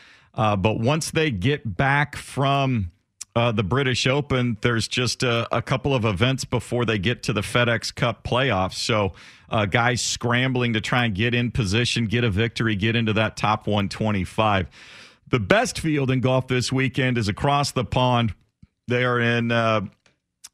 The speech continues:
the Renaissance Club at North Berwick, Scotland, for the Aberdeen Scottish Open. Thomas Detry from Belgium is your leader. Uh, fourteen under par. He's actually tied with Jon Rahm now. He's three under today.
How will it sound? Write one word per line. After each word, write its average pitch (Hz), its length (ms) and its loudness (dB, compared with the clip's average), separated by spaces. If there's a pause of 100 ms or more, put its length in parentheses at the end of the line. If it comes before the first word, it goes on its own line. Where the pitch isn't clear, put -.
(220)
the 110 100 2
Renaissance 151 800 0
Club 143 340 0
at 123 100 -2
North 127 440 -2
Berwick, 131 560 0
Scotland, 143 680 0
for 131 140 -2
the 123 140 0
Aberdeen 123 400 0
Scottish 123 760 -2
Open. 143 400 0
Thomas 131 400 0
Detry 120 500 -2
from 113 320 -2
Belgium 127 600 0
is 123 260 -2
your 110 180 2
leader. 127 520 0 (420)
Uh, 107 280 0
fourteen 147 460 -2
under 135 140 0
par. 131 240 0
He's 131 140 0
actually 139 260 -2
tied 135 280 0
with 127 120 -2
Jon 131 340 0
Rahm 131 420 2
now. 131 300 2
He's 135 260 -2
three 135 280 0
under 123 260 2
today. 117 600 0